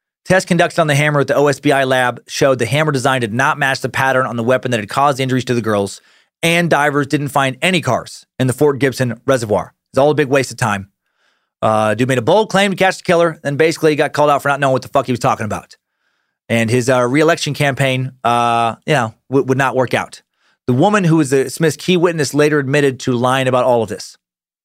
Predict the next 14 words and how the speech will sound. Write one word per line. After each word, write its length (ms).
July 280
fourteenth, 480
nineteen 280
eighty-four, 280
the 60
main 220
suspect 400
in 80
the 60
murders 420
other 220
than 220
Gene 220
Hart, 360